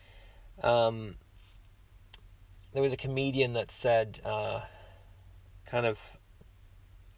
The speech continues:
one of those comedians that it wasn't super funny, but it was kind of insightful into the human condition. You know, when there's this big tragedy, uh, another school shooting or something like that, um,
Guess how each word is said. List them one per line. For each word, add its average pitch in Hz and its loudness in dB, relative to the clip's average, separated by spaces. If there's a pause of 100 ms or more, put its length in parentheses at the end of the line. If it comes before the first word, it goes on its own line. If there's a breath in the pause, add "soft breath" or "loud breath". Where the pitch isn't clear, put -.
(340)
one 117 -2
of 113 2
those 110 -2
comedians 117 -6
that - -2
it 110 -4
wasn't 120 0
super 117 -4
funny, 120 -2
but 104 -4
it 101 -2
was 107 -6
kind 110 -4
of 107 -2
insightful 107 -2
into 107 -12
the - -12
human 110 -10
condition. 110 -2 (800 loud breath)
You 127 -2
know, 127 4
when 127 2
there's 123 0
this 120 -4
big 143 -2
tragedy, 113 2 (300 loud breath)
uh, 113 -4 (400)
another 120 0
school 113 -8
shooting 110 -6
or 110 -8
something 117 -10
like 110 -10
that, 113 -8 (800 soft breath)
um, 117 2